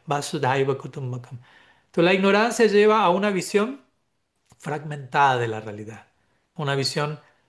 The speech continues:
fracturada, ¿m? separatista. Y cuando vemos la realidad desde ese lugar, nos vemos cada uno de nosotros como islas, separados el uno del otro,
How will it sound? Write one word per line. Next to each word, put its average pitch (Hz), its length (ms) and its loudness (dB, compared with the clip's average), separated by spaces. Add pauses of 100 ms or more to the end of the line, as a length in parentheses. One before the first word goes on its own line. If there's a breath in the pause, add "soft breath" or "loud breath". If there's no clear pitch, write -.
(180)
fracturada, 131 1120 -4 (480)
¿m? 147 160 -10 (100)
separatista. 135 1120 -2 (1000)
Y 165 80 -8
cuando 165 600 0
vemos 190 460 4
la 180 80 2
realidad 170 340 4
desde 170 120 2
ese 170 200 -4
lugar, 160 420 0
nos 147 120 -12
vemos 165 320 -4
cada 165 200 0
uno 170 120 2
de 156 60 -2
nosotros 165 400 -4
como 143 300 -2
islas, 156 640 -6 (300)
separados 156 600 2
el 165 120 0
uno 170 120 0
del 175 120 2
otro, 196 440 -2